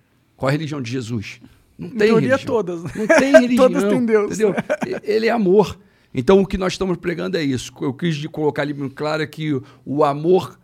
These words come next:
Speaker 1: predomina sobre tudo, e ao tratar o meu próximo da maneira que eu gostaria de ser tratado, muda tudo e transforma tudo.
Speaker 2: Mas você entende a crítica?
Speaker 1: Entendo.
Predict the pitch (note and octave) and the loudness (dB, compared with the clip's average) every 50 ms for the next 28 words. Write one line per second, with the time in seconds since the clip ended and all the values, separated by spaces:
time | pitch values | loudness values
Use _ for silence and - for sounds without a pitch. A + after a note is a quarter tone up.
0 | _ _ _ _ - E3+ F3 E3 D3+ D3+ C#3+ C#3 D#3 D#3+ F3+ D3 - - D#3+ D3+ | _ _ _ _ -4 -2 -2 -2 -2 -6 -6 -6 -8 -10 -10 -12 -12 -10 -10 -10
1 | C3+ B2+ A#2+ - D3 D3+ D#3+ D#3+ D#3+ E3 E3+ - - C#3+ D3 D#3 D3 D3+ E3 D3+ | -10 -12 -12 -8 -6 -4 -4 -4 -6 -10 -16 -14 -8 -4 -2 -2 -2 -2 -4 -4
2 | C#3+ - E3 E3 F3+ F#3+ F#3 D#3+ - - D#3 D#3 D3+ - D3 C#3 C#3+ C#3 C#3+ C#3 | -4 -4 -6 -6 -4 -4 -6 -8 -6 -4 -4 -4 -4 -6 -10 -8 -8 -8 -8 -8
3 | C#3+ D3+ D#3 D#3 D#3 D#3+ D3 C#3+ D3+ - - D3+ C#3+ - - D3 C#3+ C#3 B2+ B2 | -8 -8 -8 -8 -8 -10 -10 -10 -10 -10 -10 -12 -12 -10 -12 -10 -8 -8 -8 -6
4 | D3+ C#3+ C#3 C#3 C3 C#3 C#3+ C#3+ C#3+ C3+ - C#3 C#3 C#3+ C#3 - D3 C3 - - | -8 -8 -8 -8 -8 -8 -8 -8 -10 -10 -8 -8 -8 -8 -6 -6 -8 -10 -8 -8
5 | A#2+ A#2 B2 - - - C4 - D4+ D4 - D4+ C#4 G#3+ G#3 G3 - C#4+ D4 D4 | -10 -10 -10 -10 -8 -8 -6 -4 -4 -4 -4 -4 -4 -4 -4 -4 -4 -6 -6 -6
6 | - - - _ _ _ - - A#2 A#2+ - A2+ A#2+ D3 C#3 | -10 -20 -20 _ _ _ -12 -12 -10 -8 -8 -8 -8 -8 -12